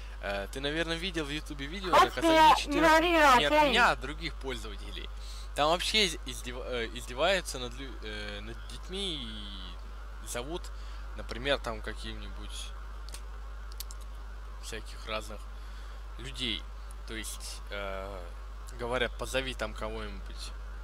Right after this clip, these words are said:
Speaker 1: взрослого, чтоб тебе объяснил что-то, на тебя
Speaker 2: Ну и
Speaker 1: начинают
Speaker 2: что
Speaker 1: ругаться.
Speaker 2: дальше?
Speaker 1: Ну, понимаешь, я этого не хочу, ты этого не хочешь. Давай сейчас обо всем договоримся. Мне нужно только вот,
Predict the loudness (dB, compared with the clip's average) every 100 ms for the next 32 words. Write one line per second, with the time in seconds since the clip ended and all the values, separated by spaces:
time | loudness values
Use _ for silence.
0 | -10 -8 -6 -2 2 2 0 -2 0 -2
1 | -2 -6 -8 0 2 2 2 -2 -2 0
2 | 0 0 -2 -4 -4 -2 -2 6 8 10
3 | 10 6 6 8 10 10 8 4 0 -2
4 | -6 -4 2 2 2 -8 -8 -8 -8 -2
5 | 8 10 10 6 2 2 2 0 4 4
6 | 4 0 -4 -4 -4 -4 0 4 4 4
7 | -2 -4 2 2 2 -4 -6 -8 -8 -8
8 | 0 2 4 2 0 0 2 6 6 6
9 | 2 6 6 4 -4 -8 -8 -8 -8 -8
10 | -6 4 6 6 4 0 2 2 2 6
11 | 6 6 0